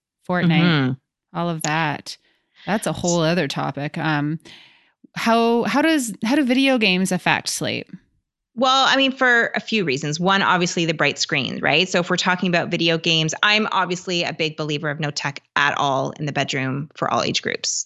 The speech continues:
Speaker 2: adults
Speaker 1: Mm-hmm.
Speaker 2: included. Um, and then when we're getting into video games, you know, yes, there's that bright screen. So think of it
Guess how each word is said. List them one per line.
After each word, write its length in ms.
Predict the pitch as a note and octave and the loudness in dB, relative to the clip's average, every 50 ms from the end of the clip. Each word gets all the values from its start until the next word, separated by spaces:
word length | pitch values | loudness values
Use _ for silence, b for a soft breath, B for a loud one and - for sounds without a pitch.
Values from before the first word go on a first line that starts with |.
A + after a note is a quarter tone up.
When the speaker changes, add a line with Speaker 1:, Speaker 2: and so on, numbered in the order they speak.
| - | 0
Speaker 2:
adults 260 | - D3 D#3+ D#3 D3+ F#3+ | 0 2 2 2 2 0
Speaker 1:
Mm-hmm. 120 | F#3 F#3+ | 0 0
Speaker 2:
included. 340 | F#3 E3+ E3 D#3+ - - - B B B B B B B B - | 0 0 0 -2 -2 -4 -8 B B B B B B B B 0
Um, 640 | - E3+ E3 D#3+ D#3+ D#3+ D#3 D#3 D#3 D#3 D3+ C#3+ - | 2 2 4 4 4 2 2 2 0 -2 -4 -6 -4
and 160 | - E3+ E3+ | -2 -2 0
then 160 | E3 D#3+ D#3+ D#3+ | 0 0 0 0
when 140 | D#3+ D#3+ | -2 -2
we're 100 | D#3 E3 | -2 -4
getting 380 | D#3+ D#3 D#3+ D3+ D#3 D#3+ D#3 - | -2 -2 0 0 0 0 0 -2
into 420 | - D#3 D3+ D3 - - D#3 D3+ | -2 -2 -2 -2 -2 -2 -2 -2
video 400 | D3+ D#3+ G#3+ A#3 B3 B3 A#3+ A3+ | -2 0 0 2 2 2 2 2
games, 540 | G#3+ A3 G3 F3 E3+ E3 E3 E3 E3 D#3 - | 2 2 2 2 2 2 0 0 -2 -4 -4
you 80 | E3 D#3+ | -2 0
know, 240 | D#3 D3 D3 C#3+ - | 0 0 -2 -2 -6
yes, 380 | - E3 E3+ E3 D#3+ D#3+ - - | -4 0 0 2 2 0 -2 -4
there's 140 | E3 D#3+ | -4 -2
that 200 | D3+ D#3 C#3 - | 0 0 -2 0
bright 220 | - D#3 C#3 - - | -2 -2 -2 -2 -4
screen. 420 | - - - A3 G#3 G3 G3+ G3+ | -6 -2 0 0 2 2 2 0
So 140 | F#3+ F#3+ E3+ | 0 -2 -4
think 240 | - - F#3 E3 - | -2 -2 -2 -2 0
of 100 | F3 D#3+ | 0 2
it 160 | E3+ E3 D#3 | 2 2 2